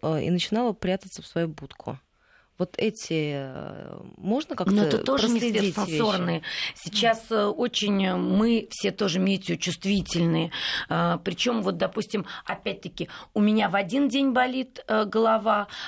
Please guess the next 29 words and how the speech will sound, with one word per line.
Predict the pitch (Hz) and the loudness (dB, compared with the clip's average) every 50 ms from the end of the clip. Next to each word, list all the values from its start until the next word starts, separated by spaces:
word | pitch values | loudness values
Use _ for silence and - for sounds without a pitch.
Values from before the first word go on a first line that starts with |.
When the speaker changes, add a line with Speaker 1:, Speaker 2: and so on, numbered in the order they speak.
| - - _ | -14 -6 _
Speaker 2:
а | - 190 190 190 196 196 - | 0 2 4 4 4 2 2
у | - 190 | 0 0
моего | 190 190 196 185 196 196 | 0 0 0 2 0 0
там, | 190 - 180 180 | 0 0 0 -2
допустим, | 180 - - - - 196 180 | -2 -4 -4 -4 -2 0 0
бухгалтера | 165 190 - - - - - - 208 196 190 180 - - - - - | 2 2 4 4 2 2 0 -2 -2 0 0 -2 -4 -8 -14 -8 -2
болит | - 202 202 208 170 | -2 0 0 0 -2
голова | 160 202 208 196 185 196 | 0 0 0 2 2 0
либо | 196 202 175 175 180 | 0 0 0 0 0
за | 175 151 208 208 | 0 0 0 0
день | 196 180 240 254 247 233 | 0 -2 -2 0 0 2
до | 226 240 | 2 2
меня, | 233 233 233 226 220 214 | 4 4 4 2 2 0
либо, | - 165 190 220 190 170 208 214 208 202 185 - - - - - - - 185 185 190 190 190 190 185 185 185 | 0 0 0 0 0 2 2 2 2 0 -2 -6 -8 -8 -8 -10 -6 -2 0 2 4 4 4 4 2 2 2
эм, | 185 185 185 185 185 185 180 185 185 185 180 180 180 180 - - - - - - 214 294 311 _ _ _ _ _ _ | 2 2 2 0 0 0 0 0 0 0 0 0 0 0 0 -2 -4 -6 -8 -12 -14 -20 -20 _ _ _ _ _ _
м, | - 196 190 202 196 - | 2 2 2 2 0 0
пос-, | - 214 190 - - - - - | -2 -2 -2 -2 -4 -10 -14 -6
через | - - 226 196 196 156 | -4 -2 0 0 -2 -2
день | 165 190 180 165 | -2 -2 -2 -2
после | - 170 - - - 180 | -4 -6 -4 -2 0 0
меня. | 180 - 180 170 175 - - - - - - | 2 2 2 0 -2 -4 -4 -6 -6 -4 -4
То | 208 | -6
есть | 220 226 262 | -4 -2 -2
это | 262 - 269 | -2 -2 -2
тоже | 262 - 339 269 247 | -2 -2 -2 0 0
никаких | 247 220 220 220 226 226 - 226 - - | 0 0 0 -2 -2 -2 -4 -4 -4 -4
экстрасенсорных, | 202 - - - - 180 - - 196 - - 254 269 269 247 196 - 185 | -6 -6 -6 -6 -6 -4 -4 -4 -4 -2 0 0 0 2 0 -2 -2 -4
это | 175 - - | -8 -8 -8
просто | - 220 240 - - 220 185 | -6 -6 -6 -2 -2 -2 -2